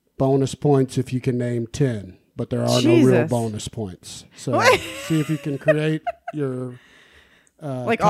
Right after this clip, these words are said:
Speaker 2: All-Star?
Speaker 1: cast. Yeah. And,
Speaker 2: Living
Speaker 1: uh,
Speaker 2: or dead?
Speaker 1: you know, tell us why you're picking who you pick. Um, Brooke, you're up first,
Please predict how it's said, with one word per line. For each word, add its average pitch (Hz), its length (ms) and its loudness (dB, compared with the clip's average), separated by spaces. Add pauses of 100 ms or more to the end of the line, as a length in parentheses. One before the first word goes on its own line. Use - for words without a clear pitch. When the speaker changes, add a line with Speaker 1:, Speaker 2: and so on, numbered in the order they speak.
(100)
Speaker 2:
All-Star? 269 500 4
Speaker 1:
cast. 127 420 -6
Yeah. 131 220 -6 (260)
And, 143 280 -2
Speaker 2:
Living 226 440 4
Speaker 1:
uh, 180 40 -2
Speaker 2:
or 214 120 4
dead? 214 440 4
Speaker 1:
you 151 100 0
know, 143 140 0 (100)
tell 196 180 0
us 190 140 -4
why 185 220 -2
you're 175 160 2
picking 175 320 2
who 165 80 6
you 160 140 6
pick. - 440 -2 (240)
Um, 123 560 -2
Brooke, 147 400 2 (100)
you're 147 220 4
up 147 220 2
first, 175 480 4